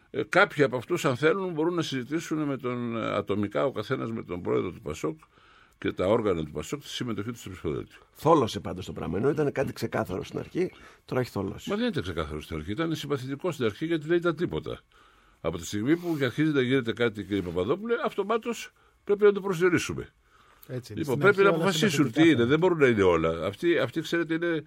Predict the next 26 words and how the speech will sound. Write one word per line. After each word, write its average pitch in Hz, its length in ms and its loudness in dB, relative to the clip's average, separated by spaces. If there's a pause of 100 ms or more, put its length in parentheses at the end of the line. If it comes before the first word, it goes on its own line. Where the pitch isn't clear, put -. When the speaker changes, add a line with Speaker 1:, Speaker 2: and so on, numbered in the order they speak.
(300)
Speaker 1:
είναι 151 260 0
λίγο. 143 400 2
Υπάρχει 120 340 -2
ένα 123 160 2
γαλλικό 107 340 2
τραγουδάκι, 110 540 -2
που, 117 480 -10 (200)
το 98 100 -12
τραγουδάκι 107 400 -4
της 120 100 -14
Νυχτερίδας, 120 800 -2 (580)
που 92 120 -4
λέει: 107 220 4
«Είμαι 117 180 2
ποντικάκι, 117 760 -2 (960)
κοίταξε 110 440 -2
το 78 120 -10
τρίχωμά 80 480 -2
μου. 202 260 -6 (1200)
Έτσι, 160 360 -8
είμαι 131 360 4
πουλάκι, 120 540 0
κοίτα 175 220 -10
τα 175 100 -8
φτερά 165 320 2
μου». 71 200 -6